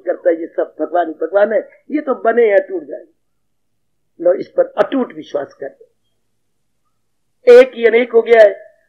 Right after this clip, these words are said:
अनेक में ही पूरे एक है और अनेक भगवान की ओर जा रहा है। इसलिए मेरे दाता, तू ही तू, तू ही तू, ये अनेक कुछ नहीं है।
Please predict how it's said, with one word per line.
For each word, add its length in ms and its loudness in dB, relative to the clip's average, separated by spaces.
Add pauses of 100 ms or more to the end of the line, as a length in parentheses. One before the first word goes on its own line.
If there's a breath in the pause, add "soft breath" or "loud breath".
(140)
अनेक 380 2
में 100 -2
ही 60 -4
पूरे 360 -2
एक 180 0
है 320 4
और 140 6
अनेक 280 2
भगवान 240 4
की 160 -4
ओर 80 -2
जा 140 0
रहा 140 -6
है। 120 -20 (800)
इसलिए 300 -6
मेरे 160 -8
दाता, 520 0 (360)
तू 60 -8
ही 140 -10
तू, 320 -20 (480)
तू 80 -8
ही 140 -12
तू, 160 -20 (920)
ये 60 0
अनेक 280 -4
कुछ 220 -12
नहीं 280 -10
है। 200 -20